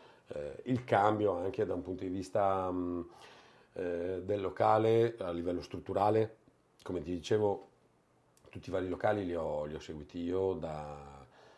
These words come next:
come fare gli impianti, come fare il banco,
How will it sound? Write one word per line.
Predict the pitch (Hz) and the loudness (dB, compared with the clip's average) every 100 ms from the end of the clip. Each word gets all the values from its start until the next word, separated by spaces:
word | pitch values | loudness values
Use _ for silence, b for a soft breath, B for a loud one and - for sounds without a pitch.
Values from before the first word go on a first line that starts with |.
| b _ _ | b _ _
come | - 120 104 | 4 4 4
fare | - 82 | 0 -2
gli | 82 | -2
impianti, | 87 101 90 87 90 | 0 2 2 -2 -6
come | 80 | -8
fare | 78 82 | -8 -8
il | 82 | -4
banco, | 90 90 80 95 92 | -4 -4 -4 -2 -2